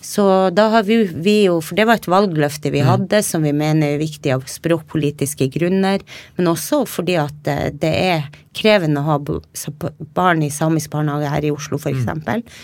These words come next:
Speaker 1: eller andre steder hvor du må transportere barnet ditt ganske langt, eller du må anstrenge deg for å få til at det her barnehagetilbudet skal benyttes da. Så det var liksom, jeg tenkte at de, for å få opp rekrutteringen så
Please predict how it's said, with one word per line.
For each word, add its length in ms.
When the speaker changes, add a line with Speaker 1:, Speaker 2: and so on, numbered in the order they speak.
Speaker 1:
eller 540
andre 280
steder 340
hvor 200
du 100
må 180
transportere 760
barnet 320
ditt 220
ganske 340
langt, 380
eller 280
du 80
må 120
anstrenge 440
deg 140
for 140
å 40
få 280
til 200
at 140
det 120
her 40
barnehagetilbudet 1000
skal 280
benyttes 680
da. 120
Så 200
det 60
var 80
liksom, 420
jeg 160
tenkte 320
at 140
de, 200
for 140
å 60
få 220
opp 160
rekrutteringen 880
så 960